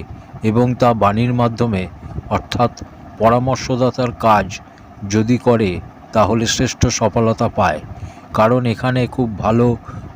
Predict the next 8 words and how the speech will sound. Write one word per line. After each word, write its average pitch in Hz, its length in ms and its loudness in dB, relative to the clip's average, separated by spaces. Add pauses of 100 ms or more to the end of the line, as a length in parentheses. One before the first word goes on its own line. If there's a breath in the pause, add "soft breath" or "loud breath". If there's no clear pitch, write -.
(100)
বাণীর 113 420 4
প্রয়োজন 113 460 4
হয়। 90 300 0 (720 loud breath)
পঞ্চম, 123 480 2 (100)
নবম, 117 400 4 (600)
দশম 110 400 2 (220)
ও 110 60 2 (140)
একাদশ 117 460 2